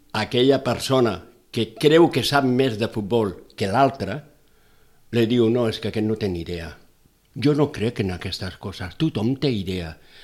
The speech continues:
Lo que passa que cadascú, eh, té la seva manera d'actuar, eh, però tothom té idea. I el futbol, el problema del futbol és això. I, i no tan sol de, de,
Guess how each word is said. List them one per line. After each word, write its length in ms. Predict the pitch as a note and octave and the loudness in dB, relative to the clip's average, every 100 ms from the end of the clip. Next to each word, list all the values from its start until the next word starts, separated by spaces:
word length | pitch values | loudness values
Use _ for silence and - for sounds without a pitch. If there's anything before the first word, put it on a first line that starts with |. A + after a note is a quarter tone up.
| - | -4
Lo 100 | A#2+ | -2
que 100 | D3 | -2
passa 280 | C3 A#2+ D3+ D3+ | -4 -4 -4 -6
que 160 | G#2+ | -14
cadascú, 720 | - C3+ C#3+ C3 - C#3+ G#2+ D3 - - - - - | -6 -4 -4 -6 0 0 0 -6 -18 -20 -20 -18 -8
eh, 160 | C3 - - - _ - | -8 -8 -20 -20 _ -4
té 120 | A#2+ | -2
la 120 | D3 | 0
seva 260 | - B2+ C3 | -2 0 0
manera 400 | A#2+ G#2+ A2 C#3 | 0 0 0 0
d'actuar, 500 | A#2 G2 G#2 A#2+ C3 - - - - | 0 -2 0 0 0 -4 -16 -20 -16
eh, 140 | G#2+ A#2 | -8 -8
però 220 | - A2+ | -2 -4
tothom 420 | G#2 A2 G#2+ E3 E3 | -2 -2 -2 -2 -2
té 100 | G#2+ | -2
idea. 440 | G2 F#2 F2+ E2+ E2+ - - - - | -2 -2 -4 -6 -10 -20 -20 -20 -18
I 220 | - C3 A#2+ | -2 2 2
el 80 | - | 2
futbol, 360 | A2+ C3 F3 A#2+ | -2 0 0 0
el 100 | - | 0
problema 360 | A#2+ C#3 E3+ | 2 4 4
del 100 | D#3 | 2
futbol 360 | - A2+ C3 D#3+ | 0 0 2 0
és 120 | B2+ | -2
això. 200 | A2+ A2 - - | -4 -6 -4 2
I, 120 | C3 - - - - - _ C#3 | 2 2 -18 -20 -20 -20 _ 8
i 100 | C#3+ | 12
no 180 | D3+ G3+ | 12 10
tan 220 | G#3 E3+ | 4 2
sol 240 | D#3 C#3+ A#2+ | 4 2 4
de, 140 | A#2+ G#2+ G2+ | 2 2 -2
de, 140 | G#2 | -2